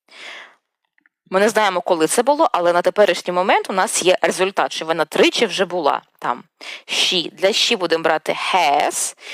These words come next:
І дієслово visit також правильне. Visited.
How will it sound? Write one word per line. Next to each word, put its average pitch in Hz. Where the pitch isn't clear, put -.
І 202
дієслово 208
visit 180
також 165
правильне. 190
Visited. -